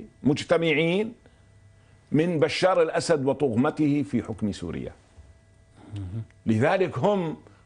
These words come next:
خلال أربع سنوات يب-، يرضون ببقاء بشار الأسد، يرضون بكل هذا القتل الل-، بذريعة ماذا؟ يقولون: "الخوف على الأقليات".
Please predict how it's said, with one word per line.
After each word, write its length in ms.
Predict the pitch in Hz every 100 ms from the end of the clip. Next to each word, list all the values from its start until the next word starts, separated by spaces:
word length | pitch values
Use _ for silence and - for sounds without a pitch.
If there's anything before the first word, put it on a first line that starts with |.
| -
خلال 360 | 135 135 156
أربع 340 | 196 190 165 151
سنوات 640 | 135 156 151 147 151 147 - _ - - -
يب-، 300 | 139 147 120 -
يرضون 680 | 151 151 117 156 262 262 208
ببقاء 460 | 262 - - 170
بشار 360 | 156 - 165 151
الأسد، 580 | 147 143 160 175 180 - _ - - -
يرضون 520 | 151 147 131 226 277
بكل 340 | 233 190 262
هذا 240 | 196 220 214
القتل 480 | 208 - 214 - 196
الل-، 560 | 196 190 190 135 117
بذريعة 580 | 135 143 143 180 208 175 156
ماذا؟ 420 | 185 160 160 156 - _ _ _ _ _ -
يقولون: 380 | 110 135 135 131
"الخوف 400 | 139 - 147 104
على 160 | 113
الأقليات". 840 | 101 - - 104 90 95 87 -